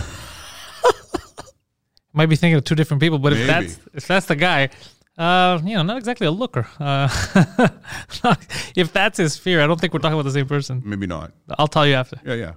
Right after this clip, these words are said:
Speaker 1: Yeah.
Speaker 2: So what, what can you do? You know, I mean, there are club owners that, yes, they know and they don't book these people.
Speaker 1: Yeah.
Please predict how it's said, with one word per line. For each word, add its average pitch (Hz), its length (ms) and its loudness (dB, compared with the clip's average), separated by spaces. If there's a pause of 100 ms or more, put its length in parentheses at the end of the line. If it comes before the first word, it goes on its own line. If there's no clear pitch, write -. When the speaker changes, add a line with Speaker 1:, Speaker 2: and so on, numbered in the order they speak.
(120)
Speaker 1:
Yeah. 139 240 -4
Speaker 2:
So 165 360 -4 (300)
what, 190 440 -10
what 170 340 -10
can 170 320 -8
you 156 120 -6
do? 147 320 -4 (800)
You 131 100 0
know, 135 300 0 (240)
I 135 60 2
mean, 120 240 6
there 107 160 0
are 104 60 -6
club 131 400 -4 (100)
owners 104 340 -6
that, 95 140 -10
yes, 98 320 -8
they 98 180 2
know 90 320 -6
and 101 220 -4
they 92 80 0
don't 92 340 -4
book 127 240 -4
these 87 180 -6
people. - 380 -14
Speaker 1:
Yeah. 120 220 -2